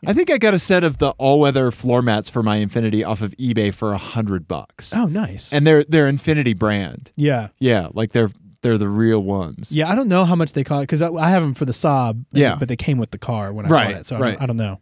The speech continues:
Speaker 2: That's a great, like, a-, anybody that has a car, you just get the all-weather floor mats, like,
Speaker 1: Yeah.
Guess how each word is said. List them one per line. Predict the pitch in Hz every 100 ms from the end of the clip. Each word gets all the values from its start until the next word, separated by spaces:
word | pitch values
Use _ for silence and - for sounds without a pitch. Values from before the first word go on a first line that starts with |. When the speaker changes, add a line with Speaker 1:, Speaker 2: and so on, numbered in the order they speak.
| _ _
Speaker 2:
That's | 185 233
a | 240
great, | 147 143 170 185
like, | 196 196 _ _ _ _ _ _ _
a-, | 185 - _
anybody | 240 254 214 190
that | 165 143
has | 151 135
a |
car, | 127 127 101 92 - -
you | 104
just | 123 147 -
get | 165
the | -
all-weather | - 113 113 110
floor | 107 - 123
mats, | 78 65 - -
like, | - 107
Speaker 1:
Yeah. | 85